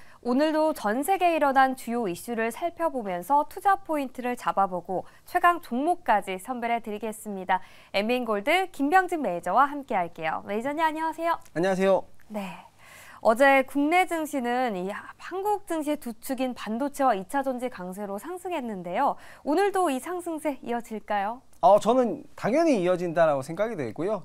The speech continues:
Speaker 1: 음.
Speaker 2: 제가 또 종목에 집중하자라고 말씀을 드렸잖아요.
Speaker 1: 네.
Speaker 2: 어, 이 좋은 종목을 좀 선별을 해놓으면 뭐 이런 시장에서 충분히 든든한 역할을 해줄 수 있지 않을까.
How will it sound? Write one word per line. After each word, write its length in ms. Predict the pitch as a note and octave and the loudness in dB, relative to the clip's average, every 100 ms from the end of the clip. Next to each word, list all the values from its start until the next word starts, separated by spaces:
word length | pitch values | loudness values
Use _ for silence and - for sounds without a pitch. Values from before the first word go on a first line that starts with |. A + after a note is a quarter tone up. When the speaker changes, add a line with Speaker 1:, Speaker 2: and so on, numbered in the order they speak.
| - | -10
Speaker 1:
음. 60 | F#3 | -2
Speaker 2:
제가 160 | F#3 G#3 | 0 0
또 100 | A#3 | 0
종목에 480 | - A3+ D4+ D#4 | 0 4 4 4
집중하자라고 720 | A3 - G3+ G3 E3+ E3+ D#3 C#3+ | 2 -2 -2 0 2 2 2 0
말씀을 380 | C#3 - F#3 | -4 -4 -8
드렸잖아요. 680 | D#3+ C3+ C3 B2 A#2+ F#3 F#3 G#3+ | -4 -4 0 -2 0 -2 -4 -6
Speaker 1:
네. 200 | A3 F3+ | -8 -6
Speaker 2:
어, 180 | A2+ A2+ | -6 -4
이 180 | B2+ C3 | -6 -4
좋은 380 | E3+ C4+ E4+ | 0 2 2
종목을 380 | D#4 C4+ B3+ A#3+ | 2 2 2 0
좀 180 | C4 A3+ | 0 -2
선별을 400 | - C#4+ C#4 B3+ | -2 2 2 4
해놓으면 760 | D4 G#3 A#2 B2 F3 D#3 G#2+ A2 | 0 -2 -4 -2 -2 -2 -6 -8
뭐 100 | B2+ | -4
이런 180 | E3+ | -4
시장에서 380 | F#3+ G3 F3+ F3 | -2 -4 -4 -8
충분히 400 | E3 B3+ B3 G#3+ | -10 -8 -6 -6
든든한 420 | - E3+ G#3+ G#3+ | -6 -2 2 2
역할을 260 | C3+ - E3+ | 0 -4 -6
해줄 180 | F3 F#3+ | -6 -10
수 120 | - | -10
있지 160 | C#3 C#3+ | -8 -6
않을까. 420 | C3 A2 - B2 | -6 -6 -6 -6